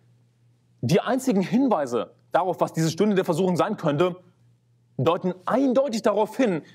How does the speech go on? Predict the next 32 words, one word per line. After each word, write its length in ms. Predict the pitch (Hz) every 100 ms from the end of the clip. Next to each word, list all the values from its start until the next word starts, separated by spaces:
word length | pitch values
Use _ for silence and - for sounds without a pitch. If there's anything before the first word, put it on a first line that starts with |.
| _ -
dass 160 | 127
es 120 | 151
sich 180 | 147 175
dabei 240 | 143 151 180
um 220 | 165 156
den 140 | 175
Zorn 380 | - - 160 160
Gottes 360 | 156 208 170 143
handelt. 400 | 127 107 95 - _ _ _ _ _ _ _ _ _ _ _ _ _ _ _ _ _ _ _ _ _ _ _ _ - - _ -
Erster 240 | 170 185
Thessalonicher 440 | 190 175 190 202 180
Kapitel 220 | 185 185
eins, 160 | 185 196
Vers 200 | 185 170
neun. 360 | 180 180 165 160 _ _ _ _ _ _ _ - _ _ _ -
Du 100 | 196
schlägst 300 | 208 190 196
Erster 220 | 170 185
Thessalonicher 380 | 170 175 175 165
Kapitel 280 | 170 165
eins, 280 | - 170 190
Vers 180 | - 170
zehn 180 | 190 190
auf, 140 | 160
ich 100 | 156
lese 200 | 165 160
vor, 240 | 160 185 175
Vers 200 | 165 165
neun, 300 | 165 208 156
da 100 | 139
heißt 220 | 151 147
es, 200 | 170 -